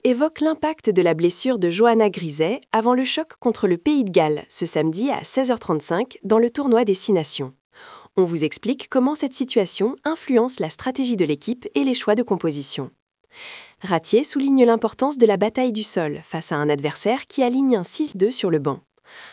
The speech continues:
Après un match inaugural convaincant contre l'Italie, quarante-sept, il insiste sur la nécessité d'améliorer la performance dans ce secteur.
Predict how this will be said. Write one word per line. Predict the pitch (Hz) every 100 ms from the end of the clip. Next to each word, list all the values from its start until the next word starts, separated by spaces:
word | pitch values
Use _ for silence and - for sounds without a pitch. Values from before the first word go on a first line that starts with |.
| -
Après | 180 - 180
un | 165
match | 160 -
inaugural | 170 156 156 156 147
convaincant | - 254 240 214 180
contre | 262 240 - 160
l'Italie, | 147 151 151 233 -
quarante-sept, | 175 151 143 - - - - - - _
il | 247
insiste | 269 294 311 - 247
sur | 226
la | 196
nécessité | 196 262 269 - 202 202
d'améliorer | 240 269 285 262 226 196
la | 240
performance | 240 233 208 156 165
dans | 190 156
ce | 156
secteur. | 156 - 135 135 -